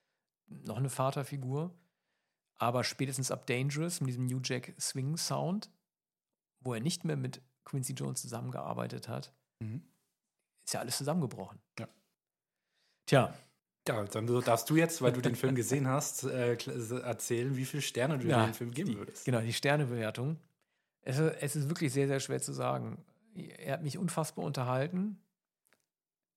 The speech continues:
Speaker 1: Er war dreist in den Dingen, die er nicht erzählt hat.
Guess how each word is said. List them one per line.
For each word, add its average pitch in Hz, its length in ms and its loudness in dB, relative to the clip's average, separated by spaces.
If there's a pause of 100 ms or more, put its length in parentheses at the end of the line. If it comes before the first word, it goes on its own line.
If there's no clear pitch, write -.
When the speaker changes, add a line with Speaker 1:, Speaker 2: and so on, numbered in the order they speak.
Speaker 1:
Er 123 200 -2
war 127 420 0 (320)
dreist 127 440 0
in 156 60 -2
den 143 140 0
Dingen, 139 220 0
die 131 100 -2
er 123 60 0
nicht 135 200 -4
erzählt 147 380 -4
hat. 170 260 -4